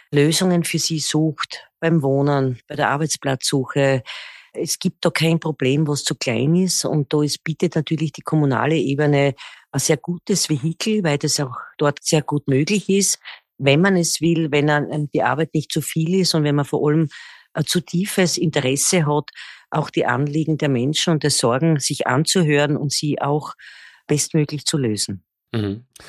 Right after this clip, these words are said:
Speaker 2: Ja, Menschen nicht auf ein besseres Morgen vertrösten und ihre konkreten Probleme, auch die kleinen, angehen. Ich überspitze jetzt mal, das ist nicht selbstverständlich für linke Parteien oder Linke im Allgemeinen.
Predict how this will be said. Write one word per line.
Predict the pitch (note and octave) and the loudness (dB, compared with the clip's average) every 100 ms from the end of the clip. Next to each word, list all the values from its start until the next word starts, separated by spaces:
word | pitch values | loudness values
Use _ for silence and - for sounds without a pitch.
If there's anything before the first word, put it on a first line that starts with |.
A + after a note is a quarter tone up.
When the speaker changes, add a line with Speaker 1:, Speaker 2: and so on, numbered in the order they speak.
| - _ - | -20 _ 2
Speaker 2:
Ja, | B2 | 4
Menschen | G#2+ B2 C3 | 6 4 4
nicht | D3 C#3+ | 4 4
auf | B2 | 2
ein | B2 | 0
besseres | B2 - D3 C3 | 2 2 4 4
Morgen | A#2+ A#2+ D3+ | 4 2 2
vertrösten | D3 C3+ C#3+ C#3+ C3 | 2 0 0 2 2
und | A2+ | 0
ihre | A#2+ A#2 | 2 2
konkreten | - A#2+ G#2+ C3 C3+ | 2 0 2 0 2
Probleme, | C3+ A#2+ A2 B2 B2+ | 2 2 4 2 2
auch | A2+ - | 0 0
die | A#2+ | -2
kleinen, | - - D3 C#3 | -2 0 2 2
angehen. | A#2 A#2 A#2+ B2+ | 2 2 2 2
Ich | A#2 | 0
überspitze | - - C#3+ D3+ | 0 0 0 0
jetzt | C#3 C#3 | 0 2
mal, | B2 | 2
das | A#2+ F3 | 2 0
ist | - | 0
nicht | C3 | 0
selbstverständlich | - C3 - A2+ - B2+ D3 D#3 - | 0 0 2 2 4 0 2 2 0
für | - C#3 | -2 -2
linke | A#2 C3 C#3+ C#3 | 0 0 0 -2
Parteien | D3 C3+ - C3 C3 C3+ C3 | -2 -2 -2 0 2 0 0
oder | A#2 A2 | 0 2
Linke | G#2+ B2 A#2+ | 2 2 0
im | A2+ | 0
Allgemeinen. | A#2+ C3 A#2+ B2 | 0 0 2 2